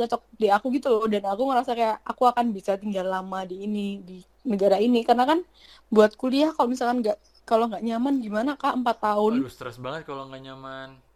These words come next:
Speaker 1: Parah banget, dari
Speaker 2: Udah
Speaker 1: kayak
Speaker 2: jauh dari
Speaker 1: dari
Speaker 2: rumah
Speaker 1: itu.
Speaker 2: kan, terus tidak nyaman, ya assalamualaikum.
Speaker 1: Iya, dan,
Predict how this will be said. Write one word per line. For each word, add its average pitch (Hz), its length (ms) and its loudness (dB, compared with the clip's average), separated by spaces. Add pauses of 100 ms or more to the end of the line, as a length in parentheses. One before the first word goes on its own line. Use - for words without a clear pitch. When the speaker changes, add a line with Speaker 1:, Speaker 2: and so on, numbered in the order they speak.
(520)
Speaker 1:
Parah 214 240 0
banget, 208 240 -2
dari 220 240 0
Speaker 2:
Udah 233 80 -6
Speaker 1:
kayak 202 160 0
Speaker 2:
jauh 120 100 -10
dari 120 300 -12
Speaker 1:
dari 202 160 -4
Speaker 2:
rumah 202 160 -8
Speaker 1:
itu. 202 320 -10
Speaker 2:
kan, 208 200 -10 (120)
terus - 240 -20
tidak 110 160 -18
nyaman, 123 500 -20 (300)
ya 113 240 -20
assalamualaikum. 98 920 -18
Speaker 1:
Iya, 320 160 6
dan, 269 160 8